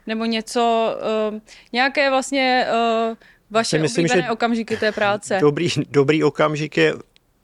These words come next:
Speaker 2: dobrý výsledek té práce, to znamená, pacienta probouzím, eh, zeptám se, bolí, nebolí,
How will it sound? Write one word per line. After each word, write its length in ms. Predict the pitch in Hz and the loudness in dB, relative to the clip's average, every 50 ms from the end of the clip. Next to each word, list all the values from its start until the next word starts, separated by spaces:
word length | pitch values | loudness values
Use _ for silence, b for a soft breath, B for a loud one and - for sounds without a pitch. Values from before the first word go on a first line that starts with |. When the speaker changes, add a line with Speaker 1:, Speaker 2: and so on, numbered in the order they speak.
| _ _ _ _ - | _ _ _ _ -2
Speaker 2:
dobrý 280 | 143 131 139 147 143 | 0 2 2 2 2
výsledek 440 | 131 123 113 - 151 139 135 135 - | 2 0 0 0 2 2 2 2 2
té 160 | - 156 143 | 2 2 2
práce, 500 | 139 - 147 147 143 143 - - 156 147 | 2 2 2 2 2 2 0 0 -2 0
to 120 | 139 135 123 | 0 -2 -2
znamená, 460 | 113 135 131 131 131 131 131 127 127 | -2 -2 -2 -2 0 0 0 0 0
pacienta 640 | - 123 123 - - 135 131 131 127 - 113 104 - - _ | -2 -4 -4 -2 -4 -4 -4 -4 -4 -4 -4 -4 -6 -10 _
probouzím, 800 | - 143 143 147 156 165 160 160 147 156 160 151 151 147 151 151 | -2 -2 0 2 2 2 2 2 2 0 0 0 0 0 -2 -2
eh, 1500 | - - - - - - - - - - - - _ _ _ _ _ _ _ 156 156 - 113 117 113 113 113 110 107 110 - _ _ _ _ _ _ _ _ _ _ _ _ _ _ _ _ _ _ _ _ _ _ _ _ _ _ _ _ _ _ | -6 -8 -16 -20 -20 -20 -20 -20 -20 -20 -20 -20 _ _ _ _ _ _ _ -14 -10 -8 -6 -6 -6 -6 -8 -10 -12 -14 -18 _ _ _ _ _ _ _ _ _ _ _ _ _ _ _ _ _ _ _ _ _ _ _ _ _ _ _ _ _ _
zeptám 400 | - 139 - - - 135 127 127 | -4 -4 -2 0 2 2 2 0
se, 180 | - - - 127 | -2 -8 -6 0
bolí, 260 | 131 135 123 117 117 | 2 2 2 2 0
nebolí, 460 | 110 120 131 135 143 143 143 135 120 | -2 0 2 4 2 2 2 -2 -6